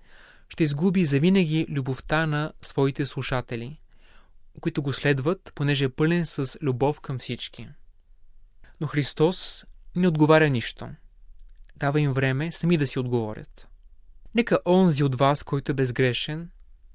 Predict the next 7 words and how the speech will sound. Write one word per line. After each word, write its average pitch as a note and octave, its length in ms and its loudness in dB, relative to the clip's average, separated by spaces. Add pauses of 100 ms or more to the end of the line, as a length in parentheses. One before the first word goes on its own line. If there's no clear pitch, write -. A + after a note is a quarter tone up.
(200)
пръв F3+ 220 4
хвърли D#3 560 0 (120)
камък C3+ 420 -2
по C3+ 120 -6
нея." A#2 300 -8 (1300)
Така F3 180 0
изведнъж C#3 640 0